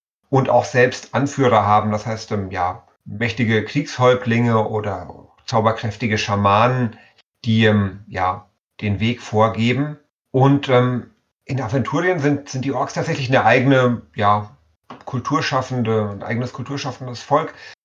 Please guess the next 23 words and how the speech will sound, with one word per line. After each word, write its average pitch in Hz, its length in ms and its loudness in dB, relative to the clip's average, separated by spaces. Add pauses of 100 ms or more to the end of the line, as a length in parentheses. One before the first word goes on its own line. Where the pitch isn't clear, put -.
(160)
Kein, 120 440 6
ähm, 107 360 4
ja, 101 200 4
kei-, 123 200 2
keine 139 260 4
Fehlentwicklung 123 760 2
von, 113 300 -2
von 110 180 -6
Elfen 117 320 -2
oder 104 140 0
einem, 101 360 -4
einem 104 160 -10
anderen 117 220 -8
Volk, 117 240 -6
sondern 104 300 -4 (500)
die 120 80 0
haben 120 140 2
ihre 107 240 -2
eigene 123 480 2
Tradition, 110 500 -2
ihre 131 240 0
eigene 120 300 0
Geschichte 165 680 -4